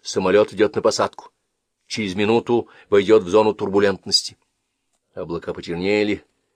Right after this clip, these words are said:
впереди замелькали сполохи молний. Крылатая машина направлялась прямо в центр сильной грозы. Пять часов двенадцать минут, Авиньон, Франция.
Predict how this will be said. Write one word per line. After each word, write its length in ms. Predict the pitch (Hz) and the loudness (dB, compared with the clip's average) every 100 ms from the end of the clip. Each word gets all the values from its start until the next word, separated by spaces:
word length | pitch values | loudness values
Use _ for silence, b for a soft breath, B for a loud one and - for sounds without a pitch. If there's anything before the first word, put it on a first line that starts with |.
| _ _ _ | _ _ _
впереди 300 | _ 90 87 | _ -18 -14
замелькали 400 | 85 82 92 90 | -12 -8 -4 -4
сполохи 480 | - - 92 87 - | -4 -2 -2 -2 -6
молний. 540 | 85 92 98 98 90 _ b b b | -2 0 0 -2 -8 _ b b b
Крылатая 880 | b 104 107 123 143 143 - 131 127 | b 2 2 4 2 2 0 0 2
машина 580 | 123 123 - 120 117 113 | 0 -2 -4 -4 -2 -2
направлялась 560 | 104 98 95 95 95 - | -4 -6 -2 -2 -2 -4
прямо 320 | - 90 90 | -2 -2 -2
в 80 | - | -8
центр 400 | - 92 87 87 | -2 -2 -4 -12
сильной 460 | - 82 82 80 | -12 -12 -14 -16
грозы. 340 | 80 80 67 - _ _ _ _ _ _ _ _ _ _ _ _ _ _ | -14 -14 -14 -18 _ _ _ _ _ _ _ _ _ _ _ _ _ _
Пять 300 | - 131 139 | -2 2 2
часов 640 | - - 135 - 147 151 123 | 2 -2 0 2 2 2 2
двенадцать 760 | 107 123 123 135 - 127 113 | 0 0 2 0 0 -4 -4
минут, 460 | 117 120 120 - - | -4 -2 -2 -6 -16
Авиньон, 680 | 117 101 92 90 101 104 85 _ _ | -12 -8 -6 -2 0 0 -2 _ _
Франция. 560 | - 95 87 - 78 | -8 -8 -8 -10 -12